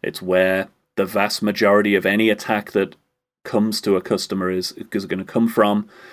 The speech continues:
Um, and the technologies to stop it are very mature technologies, but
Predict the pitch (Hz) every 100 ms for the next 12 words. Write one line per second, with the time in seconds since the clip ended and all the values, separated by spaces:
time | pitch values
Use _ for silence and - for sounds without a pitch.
0 | - - - 92 92 95 - 117 113 113
1 | 131 120 139 135 120 - 107 - 113 113
2 | 101 95 - 101 117 131 107 107 - 147
3 | - - 104 95 92 98 95 - 101 87